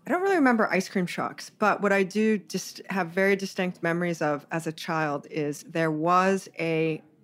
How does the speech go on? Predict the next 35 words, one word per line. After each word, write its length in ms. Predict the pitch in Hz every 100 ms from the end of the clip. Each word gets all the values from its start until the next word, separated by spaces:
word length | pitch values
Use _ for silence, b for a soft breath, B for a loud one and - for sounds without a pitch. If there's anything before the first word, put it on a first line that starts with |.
| _
ice, 300 | - 208 208 - -
a 80 | 175
physical 600 | - - 214 233 233 185
ice 220 | 175 185 -
cream 300 | 196 170 160
truck, 560 | - 170 156 - - - - b b b b b _ -
the 80 | 143
ice 200 | 175 -
cream 420 | 196 180 175 165 -
truck 460 | - 160 165 - - _ - _ _ -
that 200 | 165 160
had 400 | - 202 202 165
the 100 | 180
song 880 | - - - - 196 180 160 151 -
and 120 | 165
the 60 | 165
music, 580 | 170 190 220 190 117 -
which 180 | 180 -
I'm 160 | 175 220
assuming 360 | 233 370 415 320
is 80 |
somehow 300 | - 240 226
tied 300 | 202 202 196
into, 400 | 190 185 196 165 156
like, 240 | 165 156 165 -
the 60 | 160
car 460 | - 180 196 151
or 40 | 135
something 400 | - 143 135 135
like 200 | - -
that, 160 | 127
or 80 | 123
the 220 | 123 - - - - - - _ b b b 151
vehicle 380 | 185 190 180
itself. 560 | 156 - - 143 147 -